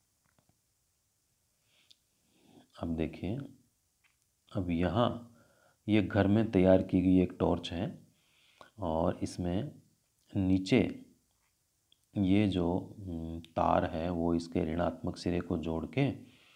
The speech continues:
और एक इसके बाहरी टर्मिनल पे जोड़ दिया। अब जैसे ही हम इस बल्ब को हाथ से पकड़कर, इस बल्ब को हाथ से पकड़कर हम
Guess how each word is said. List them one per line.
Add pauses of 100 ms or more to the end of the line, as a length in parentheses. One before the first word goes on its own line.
(560)
और
एक
इसके
बाहरी
टर्मिनल
पे
जोड़
दिया।
अब
जैसे
ही
हम
इस
बल्ब
को
हाथ
से (140)
पकड़कर, (1120)
इस
बल्ब
को
हाथ
से
पकड़कर
हम